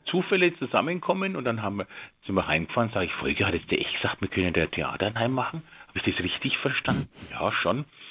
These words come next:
dann haben wir überlegt und haben ein bisschen Geld zusammengekratzt, haben, äh, einen Vorhang nähen lassen, haben Tischdecken genäht und, äh, was uns immer wichtig war, das war die, die Ausstattung vom Theater, das war halt so historische Gaststätte.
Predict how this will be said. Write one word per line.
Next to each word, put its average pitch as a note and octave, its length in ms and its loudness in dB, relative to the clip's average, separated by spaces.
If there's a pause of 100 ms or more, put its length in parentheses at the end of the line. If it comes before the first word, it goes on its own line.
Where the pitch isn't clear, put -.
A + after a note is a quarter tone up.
(200)
dann A2 140 0
haben A2 140 2
wir A2 80 4
überlegt F#2+ 440 2
und C#3 120 2
haben A#2 160 2
ein G#2 100 4
bisschen G#2+ 220 -2
Geld F#2+ 240 4
zusammengekratzt, C#3 560 -2 (200)
haben, A2+ 420 4
äh, - 20 0
einen G2 580 2
Vorhang B2 420 0
nähen C3 240 0
lassen, D#3+ 420 -4 (220)
haben A2 200 0
Tischdecken D3 480 0
genäht D3 440 2 (300)
und, A2 640 4 (220)
äh, G2 60 -2 (640)
was - 180 0
uns G2+ 120 -4
immer G#2 180 6
wichtig A#2 340 -2
war, B2 100 8
das A2 180 -2
war G2+ 100 0
die, F#2+ 160 -2
die G2 180 2
Ausstattung A2+ 460 4
vom G#2+ 180 0
Theater, B2 400 2
das G2+ 160 -6
war F#2 80 0
halt F#2 100 -2
so F#2 60 -6
historische F2 480 -2
Gaststätte. A#2 520 0